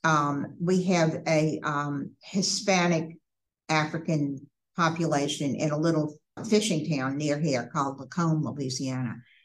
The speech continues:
Um, they put fishing baskets next to their Saint Joseph's altar to symbolize this fishing community. So it's stunning to me to see how the culture of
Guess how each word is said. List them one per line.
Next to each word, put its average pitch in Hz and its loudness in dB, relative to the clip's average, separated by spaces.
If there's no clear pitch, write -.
Um, 151 2
they 196 4
put - -2
fishing 202 0
baskets - -4
next 165 2
to 165 0
their 139 0
Saint 139 -4
Joseph's 131 -6
altar 123 -8
to 190 0
symbolize 156 2
this - 0
fishing 165 0
community. - -4
So 240 2
it's - 2
stunning 294 4
to 185 2
me 147 2
to 180 -4
see 190 2
how 143 0
the 165 -6
culture 240 2
of 165 0